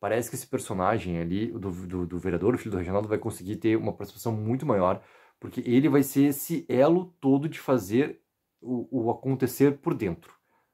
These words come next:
né? Por causa dessa relação que a gente vê que ele tem com a Jerusa, né? E então, tudo isso vai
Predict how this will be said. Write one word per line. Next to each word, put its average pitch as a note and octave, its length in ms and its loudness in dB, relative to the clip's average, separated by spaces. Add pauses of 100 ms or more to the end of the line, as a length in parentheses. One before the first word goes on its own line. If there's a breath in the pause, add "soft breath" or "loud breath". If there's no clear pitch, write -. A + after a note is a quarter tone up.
(140)
né? E2 220 -4
Por G2 200 -10 (200)
causa G#2 440 2 (180)
dessa B2 300 -4
relação B2 480 0
que C3 140 -6
a - 20 -2
gente C#3 380 -8 (120)
vê C#3 280 0
que - 180 -4
ele E3+ 140 0
tem C3+ 180 -2
com C#3 140 -4
a - 20 2
Jerusa, G3 360 -2 (460 soft breath)
né? F#2+ 300 0
E G#2 140 -2
então, C3+ 360 4 (360 soft breath)
tudo G3+ 200 0
isso B2+ 440 -4
vai A2 400 4